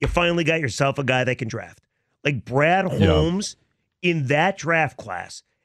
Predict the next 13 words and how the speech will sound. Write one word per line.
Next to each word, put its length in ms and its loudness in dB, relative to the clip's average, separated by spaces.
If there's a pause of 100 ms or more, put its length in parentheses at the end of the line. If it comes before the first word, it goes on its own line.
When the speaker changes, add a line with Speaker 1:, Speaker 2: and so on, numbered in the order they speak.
(160)
Speaker 1:
every 540 -2
single 640 -2
player, 580 -4
including 580 -4
their 100 0
seventh 500 -2
pick, 280 -2
Chase 340 -2
Lucas, 540 -2 (480)
everyone 1000 0 (480)
made 200 2
a 60 0
contribution. 800 -2